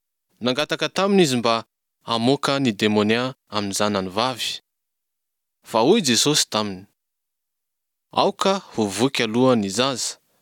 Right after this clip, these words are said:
fa tsy mety raha maka ny mofon-jaza ka manipy azy ho an'ny amboa kely." Fa raha vehivavy namaly ka nanao taminy hoe, "Eny tompoko,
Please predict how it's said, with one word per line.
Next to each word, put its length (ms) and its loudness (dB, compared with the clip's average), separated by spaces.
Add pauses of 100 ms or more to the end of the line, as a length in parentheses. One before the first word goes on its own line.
(580)
fa 240 0
tsy 200 0
mety 260 2
raha 100 0
maka 280 -2
ny 80 -2
mofon-jaza 680 0 (680)
ka 100 -2
manipy 420 -2
azy 360 -4 (220)
ho 100 -2
an'ny 240 -4
amboa 320 -4
kely." 320 -4 (1400)
Fa 180 -2
raha 200 2
vehivavy 480 0
namaly 400 0
ka 120 -4
nanao 240 -2
taminy 380 -4
hoe, 220 2 (1300)
"Eny 380 0
tompoko, 440 0